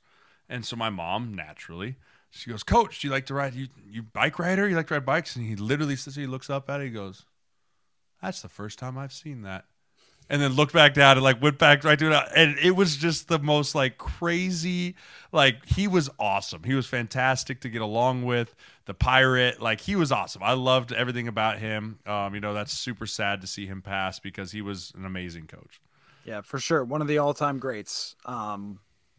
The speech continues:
Speaker 2: I think that he just loved to mess with people like that, you know, like, he
Speaker 1: I
Speaker 2: wa-,
Speaker 1: agree.
Speaker 2: he was a big bike rider, actually. That, that was, like,
Speaker 1: Was
Speaker 2: a
Speaker 1: he?
Speaker 2: real thing. There was, I read an article about it. Yeah.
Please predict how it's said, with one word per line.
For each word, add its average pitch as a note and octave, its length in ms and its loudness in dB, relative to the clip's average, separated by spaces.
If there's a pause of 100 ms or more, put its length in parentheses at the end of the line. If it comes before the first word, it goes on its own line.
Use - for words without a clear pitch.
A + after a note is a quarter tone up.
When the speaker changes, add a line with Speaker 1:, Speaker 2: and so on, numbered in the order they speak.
Speaker 2:
I C3+ 80 -6
think G#3+ 260 0
that G3+ 140 2
he E3+ 120 -2
just D#3 260 0
loved D3 300 0
to A#2+ 60 -10
mess A#2+ 280 -4
with - 160 -18
people F2+ 380 -12
like - 200 -14
that, - 300 -12
you A2 120 -14
know, F2+ 180 -14
like, G#2+ 360 -14 (220)
he G#3+ 120 4
Speaker 1:
I A3+ 80 6
Speaker 2:
wa-, C#4+ 120 8
Speaker 1:
agree. F3+ 120 2
Speaker 2:
he A#3 80 6
was E4+ 220 6
a B3+ 60 2
big D3+ 200 -2
bike D3 240 0
rider, A#2 260 0
actually. G2 440 -8
That, A2 240 -10
that C#3+ 120 -2
was, D#3 140 0
like, E3 140 4
Speaker 1:
Was D#3 80 2
Speaker 2:
a E3+ 40 4
Speaker 1:
he? - 0 -
Speaker 2:
real F#3 140 6
thing. G3+ 240 2
There D#3 80 0
was, C#3+ 100 -6
I E3 140 0
read F#3+ 220 4
an G3 60 6
article A#3 300 6
about G2+ 240 -6
it. - 60 -14
Yeah. E3+ 240 0